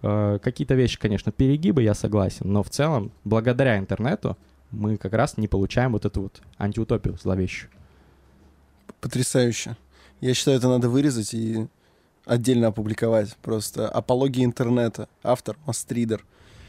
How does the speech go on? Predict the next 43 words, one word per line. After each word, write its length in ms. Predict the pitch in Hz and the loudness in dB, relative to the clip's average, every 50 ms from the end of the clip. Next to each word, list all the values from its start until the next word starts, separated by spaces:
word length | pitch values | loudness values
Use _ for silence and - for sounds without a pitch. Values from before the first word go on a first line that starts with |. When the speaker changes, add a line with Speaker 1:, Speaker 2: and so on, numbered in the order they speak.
| - - - - - | -18 -14 -10 -6 -2
Speaker 2:
Прекрасно. 460 | - 131 - - 156 139 120 - 123 | -2 0 2 4 4 4 4 2 0
Сегодня 280 | 113 - 147 165 175 175 | 0 2 2 4 4 4
мы 80 | 165 160 | 4 4
обсуждаем 400 | 143 165 156 143 160 160 143 139 | 2 0 0 2 2 4 4 4
несколько 320 | 143 131 - 135 120 139 | 2 2 -2 -4 -2 0
мастридов 500 | 127 127 123 - 143 135 131 123 113 - | 0 0 0 -2 -2 -2 -2 -2 -4 -4
как 160 | - 117 110 | -4 -4 -2
бы 100 | 107 117 | 0 0
о 60 | 113 | 0
будущем. 400 | 113 120 160 165 156 - - 113 | 2 0 -2 -2 0 0 0 0
Это 220 | 110 101 - 117 113 | 0 2 2 0 2
для 120 | 117 123 | 2 0
тех, 140 | 120 135 123 | 0 0 -2
кто 160 | - - 123 | -2 -4 0
только 260 | - 156 147 143 - | 2 2 2 4 2
что 200 | 160 - - 180 | 2 4 4 4
начал 260 | 170 175 165 143 165 151 | 6 4 4 4 2 2
нас 180 | 151 151 147 | 2 2 2
слушать. 200 | - 233 233 - | 2 0 0 2
Но 80 | - 185 | 4 4
мы 100 | 202 226 | 4 4
же 80 | 202 | 4
не 60 | 226 220 | 2 2
в 60 | - | 4
прямом 380 | - 247 247 233 226 220 214 220 | 2 4 4 4 4 4 4 2
эфире. 300 | 185 - 220 208 185 185 | 2 2 2 2 4 4
Я 240 | 147 143 143 139 135 - - - - - - | 4 4 4 2 0 -4 -10 -14 -10 -4 -2
забываю 540 | 139 113 151 147 151 160 165 165 160 151 | 0 2 2 4 4 6 6 6 6 4
все 140 | 131 - 139 | 4 2 2
время 280 | 127 123 127 123 123 120 | 2 4 4 4 4 4
об 100 | 120 117 | 4 2
этом, 220 | 131 131 131 120 | 2 2 2 2
никак 260 | 120 117 - 127 117 | 0 0 0 0 0
не 120 | - 131 113 | 0 0 2
привыкну. 420 | 139 127 123 123 135 127 - 117 | 2 2 2 2 0 0 0 -2
Я 120 | 113 113 - | -2 -2 -4
вот 120 | 226 170 | -4 -6
такой 220 | - 120 127 123 117 | -6 -6 -4 -4 -4
вот 140 | 120 - - - - - - - - - _ | -4 -6 -10 -18 -20 -20 -20 -20 -20 -20 _
привык 300 | - 143 131 135 160 151 | 0 2 4 4 2 2
к 60 | - - | 0 0
одному 360 | 123 120 123 127 127 123 123 | 2 2 2 4 4 2 2
чему-то. 480 | - - 117 117 117 113 - 127 120 | 0 0 0 0 0 -2 -2 -6 -8